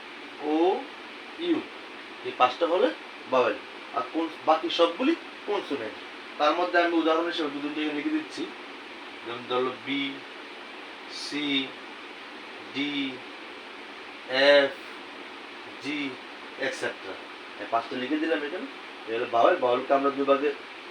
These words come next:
ভাওয়েল পাঁচটি, কনসোনেন্ট টোয়েন্টি ওয়ান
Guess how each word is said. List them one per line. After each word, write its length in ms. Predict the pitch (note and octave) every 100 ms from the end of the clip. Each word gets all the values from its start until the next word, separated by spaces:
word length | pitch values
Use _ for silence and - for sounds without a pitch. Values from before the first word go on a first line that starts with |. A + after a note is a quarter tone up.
| -
ভাওয়েল 360 | A#2 B2+ D#3+ B3+ - - -
পাঁচটি, 480 | C3+ C3 - B3+ D4+ - - -
কনসোনেন্ট 540 | C3 C3 C#3+ F3 C4+ - - - - - - - -
টোয়েন্টি 340 | F#3+ E3 B2+
ওয়ান 160 | G2